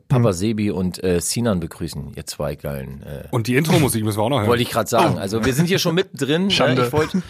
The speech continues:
Speaker 1: ich wollte erst mal sagen, schön, Vince, dass du heute bei uns bist und mit uns ein bisschen
Speaker 2: Gerne.
Speaker 1: über Mucke,
Speaker 2: Freut mich.
Speaker 1: über alles Mögliche quatscht.
Speaker 2: Ey, äh, hättest du mir die, der Podcast ist geil. Also ich hab jetzt die paar, ich hab schon ein paar Folgen gehört und, äh,
Speaker 3: Oh, danke schön.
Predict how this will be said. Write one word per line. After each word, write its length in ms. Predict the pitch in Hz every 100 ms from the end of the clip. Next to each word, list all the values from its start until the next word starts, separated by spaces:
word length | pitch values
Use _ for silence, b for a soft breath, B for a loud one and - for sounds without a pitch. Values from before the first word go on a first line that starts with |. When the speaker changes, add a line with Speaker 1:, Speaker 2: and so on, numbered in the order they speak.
| B -
Speaker 1:
ich 60 |
wollte 160 | 151 156
erst 140 | 160
mal 120 | 165 139
sagen, 360 | 139 143 143
schön, 320 | 135 160 170
Vince, 180 | 160 156
dass 140 | 151 -
du 80 | 143
heute 160 | 135
bei 140 | 113 123
uns 220 | 143 131
bist 260 | 139 131 127
und 60 |
mit 100 | 117
uns 160 | 120 123
ein 80 | 120
bisschen 180 | 120 123
Speaker 2:
Gerne. 180 | 123
Speaker 1:
über 80 | 104 101
Mucke, 400 | 107 139 - 175
Speaker 2:
Freut 160 | 151 127
mich. 80 |
Speaker 1:
über 360 | 123 127 123 -
alles 300 | 151 175 143
Mögliche 400 | 151 151 127 123
quatscht. 280 | - 127 147
Speaker 2:
Ey, 180 | 147 - b b b _ _
äh, 260 | 139 131 147
hättest 180 | 165 165
du 20 |
mir 100 | 156
die, 220 | 147 139 - -
der 240 | 139 131
Podcast 460 | 127 139 - 120 -
ist 120 | 107
geil. 280 | 147 170 208
Also 200 | 147 135
ich 280 | 135 123 127
hab 140 | 127
jetzt 260 | 123 123 -
die 240 | 127 120 120
paar, 280 | - 117
ich 100 | 127
hab 80 | 139
schon 140 | - 131
ein 40 |
paar 140 | 135
Folgen 260 | 131 135 131 127
gehört 360 | 139 175 226
und, 340 | 165 151 143 139
äh, 400 | 135 135 131 139
Speaker 3:
Oh, 100 | 135
danke 180 | 120 117
schön. 180 | -